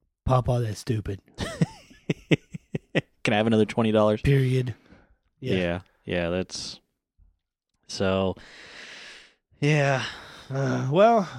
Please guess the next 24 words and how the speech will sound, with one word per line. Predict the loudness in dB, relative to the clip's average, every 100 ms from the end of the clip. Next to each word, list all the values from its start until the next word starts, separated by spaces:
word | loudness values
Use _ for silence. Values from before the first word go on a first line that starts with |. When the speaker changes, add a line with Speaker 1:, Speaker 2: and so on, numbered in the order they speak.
| -10
Speaker 1:
along | 2 6 8 8
the, | 8 8
the | 6 4
lines | 4 4 4
of | 2 0 -6 _ _ -8
our | -4 -4 -8 _
stupid | 0 4 4 2
news, | 2 4 4
which | 2 0
is, | -4 -4
seems | -2 0
to | 0
be | 2
all | 2 2
we | 2
have | 2 2
today. | 0 -2 0 -2 -6 _ _
Speaker 2:
Well, | 4 4
I |
had | 6 4
one | 4 2 2
other | 2 2 0
one, | -4
but | -6 -8